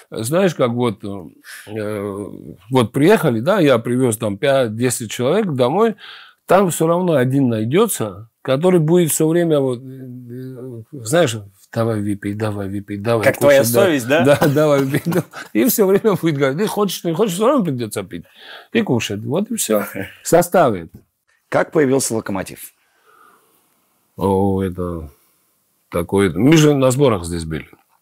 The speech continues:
Speaker 3: В Москве?
Speaker 1: В Москве. С-, сам третий, вот то, что там, ну, третья команда мы. А, мы готовились, э, уефа. У нас с Копенгагеном или с кем там мы играли. Ну, в сам третий вышли, мы там, у нас хорошая команда была.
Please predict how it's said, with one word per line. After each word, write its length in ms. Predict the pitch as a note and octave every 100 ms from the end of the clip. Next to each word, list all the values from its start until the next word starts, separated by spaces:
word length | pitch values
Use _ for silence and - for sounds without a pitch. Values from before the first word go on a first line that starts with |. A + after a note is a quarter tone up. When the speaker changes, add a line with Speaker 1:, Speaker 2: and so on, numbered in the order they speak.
| _ _ _ -
Speaker 3:
В 60 |
Москве? 380 | E2+ F2 - C2
Speaker 1:
В 420 | - - - _
Москве. 580 | G#2 G#2 - D3 E3+ A#2
С-, 180 | F2 F2+
сам 260 | - A2+ A2
третий, 280 | A2+ F#2
вот 200 | F#2 F#2 F2
то, 100 | F2+
что 180 | -
там, 300 | E2 E2+ E2+ G#2
ну, 320 | F2+ F2 E2+ E2+ - F#2
третья 300 | F#2+ F2+ -
команда 420 | - B2 D3+ A#2+
мы. 240 | G#2 F#2 - - - - - - _ -
А, 760 | F#2+ G2+ G2+ G2+ G2 G2 G2
мы 180 | G#2 B2
готовились, 760 | A#2 A2 C#3+ D3 C3+ A#2+ - -
э, 320 | F#2+ F#2+ G2 F2 - _ _ _ _ - _ _ _ _
уефа. 540 | - G#2+ A2+ - G2+
У 240 | E2 F2 F#2
нас 220 | F#2+ F2 - F#2
с 120 | -
Копенгагеном 800 | - G#2 G#2 G#2 C3+ B2+ G#2 G2
или 60 | F#2+
с 100 | -
кем 160 | G2 F2+
там 160 | E2+
мы 120 | E2+
играли. 400 | F2 A#2+ D#3 D#3 - _ -
Ну, 80 | B2
в 40 | -
сам 160 | A2+
третий 240 | G#2+ G2 G2
вышли, 360 | G2+ - F2+
мы 160 | E2+ F2+
там, 220 | E2 D2
у 160 | D2+ F#2
нас 180 | F2 -
хорошая 360 | F#2 F#2+ -
команда 340 | F#2 A#2+ C#3+ C3
была. 300 | B2 A#2